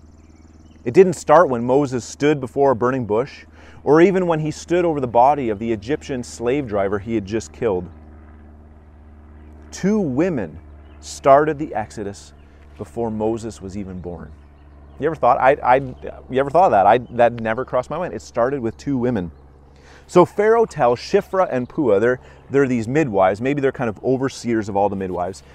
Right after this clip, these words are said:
He instructs them to kill all the baby boys from the Hebrews. You show up at a delivery, um, it, it, it's a boy, and, and in some way, shape, or form, kill that baby boy. But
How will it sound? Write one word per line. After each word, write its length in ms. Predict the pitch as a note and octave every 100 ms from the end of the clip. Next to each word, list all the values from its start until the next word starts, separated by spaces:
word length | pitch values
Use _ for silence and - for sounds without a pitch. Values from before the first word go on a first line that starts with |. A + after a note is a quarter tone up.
| -
He 120 | - F#3
instructs 500 | F3 - F#3+ G#3 -
them 160 | C3
to 60 | B2
kill 280 | - E3 D#3
all 280 | - B2+
the 80 | C3
baby 280 | A#2 A#2 G#2
boys 420 | F#2 F#2 - - - - - - - - -
from 240 | B2+ B2+
the 80 | A2+
Hebrews. 480 | G2+ A2+ F2+ E2 - - - -
You 60 | G#2+
show 200 | - D3+
up 80 | C#3+
at 80 |
a 60 | A#2+
delivery, 580 | A2 D3+ E3 E3 D#3+ D3+ - - - -
um, 520 | - G2+ G2+ G2+ F#2 F2 - -
it, 180 | G#2+ -
it, 160 | G#2+
it's 140 | F#2 G2+
a 60 |
boy, 340 | G2+ A#2+ C#3 C3
and, 160 | G#2+
and 140 | - G#2+
in 80 | G2+
some 320 | - C#3+ C3+
way, 160 | B2
shape, 260 | B2 - C3
or 60 | A#2
form, 420 | - G#2 G#2+ G#2+ - - - - -
kill 300 | - C3+ A#2
that 380 | G#2 G#2 -
baby 440 | G#2 G#2+ G#2+ G#2 F2+ -
boy. 460 | F2+ F#2+ F#2+ D#2 D#2+ _ _ _ - -
But 200 | C3+